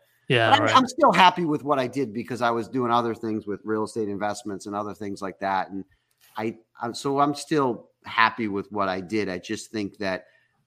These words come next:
Speaker 2: um, there's always gonna be that opportunity if you just stay super focused,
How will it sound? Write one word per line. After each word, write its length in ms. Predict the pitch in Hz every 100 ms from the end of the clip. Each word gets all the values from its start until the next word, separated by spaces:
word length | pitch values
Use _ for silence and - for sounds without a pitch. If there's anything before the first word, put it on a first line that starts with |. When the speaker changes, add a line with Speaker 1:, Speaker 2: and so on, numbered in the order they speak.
| -
Speaker 2:
um, 420 | 95 95 95 107 _ - 110
there's 200 | 127 120
always 400 | 147 156 151 120
gonna 200 | 135 120
be 100 | 117
that 140 | 107
opportunity 520 | 107 104 107 117 101
if 120 | 95
you 60 | 98
just 180 | 95 -
stay 180 | 98 90
super 300 | - 104 90
focused, 580 | - - _ - -